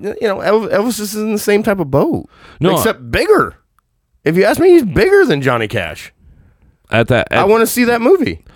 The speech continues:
Speaker 2: During that time, yeah.
Speaker 1: Yeah, I, I really do. I wanna see that mo-, I, during that time, or, to be honest, the last two years of his life.
Speaker 2: I know.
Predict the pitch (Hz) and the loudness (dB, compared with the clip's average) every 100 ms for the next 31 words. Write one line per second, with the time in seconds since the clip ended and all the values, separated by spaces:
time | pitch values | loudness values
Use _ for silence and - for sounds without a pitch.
0 | - - _ _ - 104 131 123 113 85 | -20 -20 _ _ -8 0 2 2 0 0
1 | 110 107 87 92 92 95 202 294 190 196 | 0 0 0 0 -2 -4 -4 -2 -2 -2
2 | 202 185 262 339 233 339 131 156 170 - | -2 2 2 4 4 4 4 2 0 -2
3 | 170 190 190 180 165 180 185 143 147 - | -4 -2 -2 -2 -2 -2 -2 -2 -6 -10
4 | 139 127 170 165 139 208 240 226 233 240 | -14 -2 0 2 2 0 0 0 2 0
5 | 220 175 180 185 185 180 _ _ _ 160 | 0 4 6 6 2 0 _ _ _ -2
6 | 151 160 165 170 - 143 139 139 139 143 | 0 2 0 -2 -2 -2 0 0 0 -2
7 | - - - - - _ _ _ - _ | -6 -14 -14 -18 -20 _ _ _ -20 _
8 | _ _ _ _ _ _ _ _ _ _ | _ _ _ _ _ _ _ _ _ _
9 | _ _ - 151 143 127 117 95 95 82 | _ _ 0 0 2 0 -2 -4 -10 -12
10 | 71 - 92 90 78 73 | -16 -8 -4 -2 -2 -6